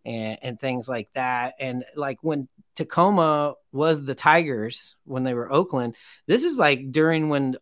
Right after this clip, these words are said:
Oakland was really, really good in, like, the late eighties and the early nineties. So there was a lot of really good players that came through there.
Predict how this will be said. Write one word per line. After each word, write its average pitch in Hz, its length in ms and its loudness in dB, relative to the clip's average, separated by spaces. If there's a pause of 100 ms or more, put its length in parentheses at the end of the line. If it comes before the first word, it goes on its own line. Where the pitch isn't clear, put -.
Oakland 156 400 2
was 120 160 -4
really, 147 460 0
really 143 260 0
good 131 340 0
in, 120 120 -4
like, 113 260 -8
the 127 120 -8
late 135 340 -2
eighties 123 420 -6
and 113 100 -8
the 113 60 -10
early 113 320 -8
nineties. 117 420 -8
So 120 140 -8
there 139 200 -2
was 147 200 0
a 127 80 -4
lot 117 280 -4
of 107 160 -8
really 131 500 2
good 117 260 -6
players 123 360 -4
that 101 100 -20
came 123 260 -14
through 101 220 -18
there. 87 120 -20